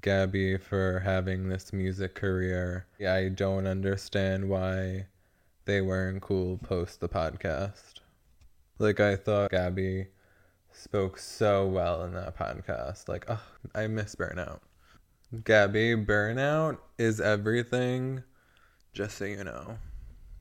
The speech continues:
Okay, so what led me to making this video is listening to the three-hour phone call.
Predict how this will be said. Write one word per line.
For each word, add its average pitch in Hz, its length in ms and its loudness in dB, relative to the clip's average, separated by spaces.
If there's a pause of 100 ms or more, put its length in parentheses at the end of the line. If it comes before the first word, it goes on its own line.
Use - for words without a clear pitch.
(180)
Okay, 123 220 10
so 113 200 4
what 110 240 6
led 123 280 6
me 156 240 6
to 123 200 2
making 110 360 2
this 101 160 -2
video 98 480 4
is 95 160 2
listening 95 600 0
to 92 400 0
the 98 140 2
three-hour 92 680 4
phone 92 420 -2
call. 147 520 2